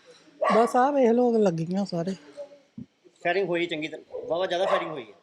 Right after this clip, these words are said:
Speaker 1: ਹਾਂਜੀ।
Speaker 2: ਬਿਲਕੁਲ ਜੀ, ਅ, ਘਰ ਵਿੱਚ ਬਜ਼ੁਰਗ ਔਰਤ ਜਿਹੜੀ ਕਿ ਉਹ ਇਕੱਲੇ ਰਹਿੰਦੇ ਨੇ, ਤੁਸੀਂ ਦੇਖ ਸਕਦੇ ਹੋ ਫਾਇਰਿੰਗ ਦੇ ਨਿਸ਼ਾਨ ਜਿਹੜੇ ਕਿ ਛੱਤ ਦੇ ਉੱਪਰ ਵੀ ਜਿਹੜੇ ਕਿ, ਅ, ਫਾਇਰਿੰਗ ਦੇ ਨਿਸ਼ਾਨ ਦੇ ਨਾਲ ਉੱਥੇ, ਅ, ਸਰਕਲ ਜਿਹੜਾ ਮਾਰਿਆ ਗਿਆ ਉੱਨੀ ਨੰਬਰ ਲਿਖਿਆ ਹੋਇਆ ਇੱਥੇ,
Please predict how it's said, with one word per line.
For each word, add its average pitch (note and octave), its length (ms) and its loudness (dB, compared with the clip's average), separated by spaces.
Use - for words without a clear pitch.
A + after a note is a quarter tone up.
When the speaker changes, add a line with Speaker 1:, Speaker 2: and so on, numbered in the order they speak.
Speaker 1:
ਹਾਂਜੀ। E3 340 -6
Speaker 2:
ਬਿਲਕੁਲ - 840 -4
ਜੀ, B3+ 120 4
ਅ, - 40 -2
ਘਰ G3 240 0
ਵਿੱਚ G#3 220 0
ਬਜ਼ੁਰਗ F#3+ 420 2
ਔਰਤ G3+ 500 4
ਜਿਹੜੀ G3 240 0
ਕਿ G#3 120 4
ਉਹ G#3 60 0
ਇਕੱਲੇ G3+ 260 0
ਰਹਿੰਦੇ G3+ 240 2
ਨੇ, G#3+ 80 2
ਤੁਸੀਂ G3+ 160 -2
ਦੇਖ G3 160 2
ਸਕਦੇ G3+ 200 2
ਹੋ A#3 180 4
ਫਾਇਰਿੰਗ G#3+ 280 4
ਦੇ A#3 80 4
ਨਿਸ਼ਾਨ G3+ 420 4
ਜਿਹੜੇ G3+ 180 4
ਕਿ A3+ 220 -2
ਛੱਤ F3+ 280 0
ਦੇ F#3+ 120 2
ਉੱਪਰ G3+ 260 2
ਵੀ G3+ 120 0
ਜਿਹੜੇ G3 160 2
ਕਿ, F#3 240 -2
ਅ, - 420 -4
ਫਾਇਰਿੰਗ F#3 380 2
ਦੇ G3+ 200 4
ਨਿਸ਼ਾਨ F3 440 4
ਦੇ E3+ 80 -2
ਨਾਲ F#3 300 6
ਉੱਥੇ, G#3+ 440 6
ਅ, F#3 40 2
ਸਰਕਲ G#3 400 2
ਜਿਹੜਾ A3 160 6
ਮਾਰਿਆ F#3 300 4
ਗਿਆ F#3+ 240 4
ਉੱਨੀ A3+ 320 2
ਨੰਬਰ G#3+ 220 4
ਲਿਖਿਆ F#3+ 220 2
ਹੋਇਆ F#3+ 100 6
ਇੱਥੇ, G3+ 320 2